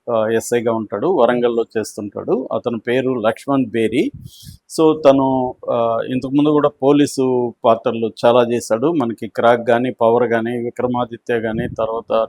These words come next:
టచ్ చూడు కానీ, ఇలాగా చాలా సినిమాలు చేశాడు. దీంట్లో కొద్దిగా వెరైటీగా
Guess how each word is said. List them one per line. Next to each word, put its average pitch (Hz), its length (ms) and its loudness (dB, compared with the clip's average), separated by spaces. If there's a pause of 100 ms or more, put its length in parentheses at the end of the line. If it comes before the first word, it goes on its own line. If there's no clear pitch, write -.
టచ్ 123 300 -2 (180)
చూడు 117 180 -4
కానీ, 113 240 -6
ఇలాగా 123 440 0 (680)
చాలా 131 160 6
సినిమాలు 131 500 0
చేశాడు. 147 300 -2
దీంట్లో 165 380 2
కొద్దిగా 147 400 4
వెరైటీగా 139 540 4